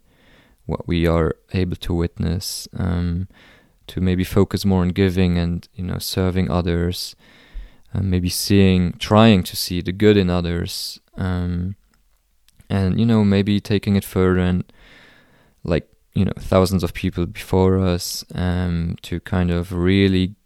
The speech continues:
try to get to the core of what is happening in this experience, like, what is truth, you know,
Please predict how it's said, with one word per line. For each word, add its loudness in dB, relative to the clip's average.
try 2
to -6
get -2
to -4
the -4
core 2
of -2
what 0
is -2
happening -4
in -6
this -4
experience, -4
like, -10
what -2
is -6
truth, -2
you -4
know, 0